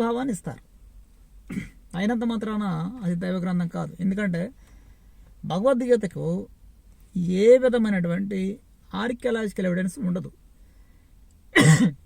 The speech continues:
అయితే భగవద్గీత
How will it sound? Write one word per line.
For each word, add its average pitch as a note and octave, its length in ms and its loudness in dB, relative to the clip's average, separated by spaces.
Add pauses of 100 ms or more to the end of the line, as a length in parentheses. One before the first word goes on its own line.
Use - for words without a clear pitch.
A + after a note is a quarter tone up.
(1400)
అయితే B3 260 4 (1600)
భగవద్గీత B3+ 580 2